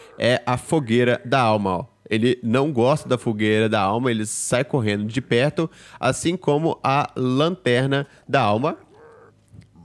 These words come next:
e a tocha da alma. <laughs> Realmente esse Piglin aqui foi pego pra Cristo, né? E também o fogo da alma assusta esse Piglin, ó. Ele sai correndo, ele morre de medo. Inclusive,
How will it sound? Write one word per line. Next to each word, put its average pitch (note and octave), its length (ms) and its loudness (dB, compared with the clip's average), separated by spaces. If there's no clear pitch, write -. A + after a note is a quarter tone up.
e C#3 360 2
a D3+ 120 0
tocha C#3 720 0
da A#2 140 0
alma. F#2 360 -2
<laughs> - 160 -2
Realmente C3 480 -2
esse C3 160 -6
Piglin B2+ 400 0
aqui A#2+ 220 -2
foi C3 160 0
pego A#2+ 300 -2
pra C3 180 0
Cristo, G2+ 400 -6
né? G2 140 -8
E A3 240 2
também D3+ 640 0
o E3+ 100 -2
fogo B2+ 560 0
da B2+ 180 2
alma A2+ 480 0
assusta A#2+ 680 -2
esse B2 220 -2
Piglin, F#2+ 320 -6
ó. E2+ 80 -6
Ele A#2+ 180 -2
sai B2+ 280 -2
correndo, A#2+ 500 0
ele G#2+ 140 2
morre B2 320 2
de A2 100 -4
medo. F#2+ 320 -2
Inclusive, F#3 600 0